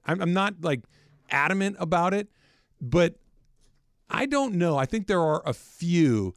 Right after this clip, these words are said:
that don't change 'cause the Rose Bowl's still the Rose Bowl. The Coliseum is still the Coliseum. There are some of these that haven't changed a lot along the way.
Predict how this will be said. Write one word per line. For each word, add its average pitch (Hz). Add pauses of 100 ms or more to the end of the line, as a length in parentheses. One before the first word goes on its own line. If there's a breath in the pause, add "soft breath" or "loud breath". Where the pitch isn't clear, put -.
(460 soft breath)
that 127
don't 131
change 95
'cause 143
the 131
Rose 123
Bowl's 143
still 143
the 127
Rose 117
Bowl. 117
The -
Coliseum 131
is 117
still 127
the 113
Coliseum. 113 (340 soft breath)
There 139
are 135
some 165
of 151
these 135
that 120
haven't 107
changed 101
a 101
lot 87
along 78
the 76
way. 73